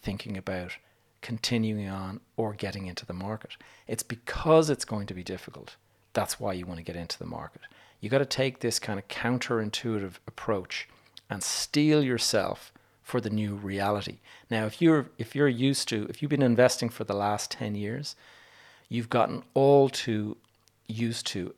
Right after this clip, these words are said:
an easy time, buying things, they go up, all that kind of stuff, lots of tenants around, all of that. You gotta be careful not to allow yourself to be soft. Start to harden your position and start to kind of think to yourself, "Okay,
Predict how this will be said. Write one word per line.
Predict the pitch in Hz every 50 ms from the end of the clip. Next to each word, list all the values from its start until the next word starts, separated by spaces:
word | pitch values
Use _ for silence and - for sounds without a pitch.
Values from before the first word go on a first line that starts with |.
| -
an | 110 117 -
easy | - 117 113 110 107 - 104 104
time, | - - - 107 101 101 101 95 95 _ _ - - - - _ _ _ -
buying | - 107 113 113 113 113 107
things, | - 113 107 107 104 101 101 104 - - _ -
they | - 95
go | 90 101 98 98
up, | 101 95 92 - - -
all | - 104 104
that | 104 101
kind | - - 101
of | 101
stuff, | - - - 87 - - - - - - - - _ _ _ _ _ _ _ -
lots | 117 113 110 - -
of | 113
tenants | - - 110 101 98 95 - -
around, | 107 95 90 90 90 90 90 92 - - -
all | - 107 104 50
of | -
that. | - 50 - - _ _ _ _ _ _ _ _ - -
You | - 113
gotta | 143 156
be | 151 151
careful | - - - - - 156 156 147 - - 135 113 110 113 _ _ -
not | 107 107 117 120 120 120 -
to | - - 139 131
allow | 120 113 110 107 110
yourself | 107 107 101 - - - 107 98 - -
to | - 110
be | 107 - - 110 - -
soft. | - - - - 127 117 104 92 - - - - - - - - - - - _ _ -
Start | - - - 135 139 139 135
to | - 156
harden | - - - - 131 131 131 123 127 127 120
your | 117 107 95 - - - - _ -
position | - 104 92 113 107 101 - - 110
and | 101 101
start | - - - 107 101 -
to | 117
kind | - - 113
of | 107 -
think | - 113 107
to | - - -
yourself, | 98 - - - - - -
"Okay, | - - - - 113 - -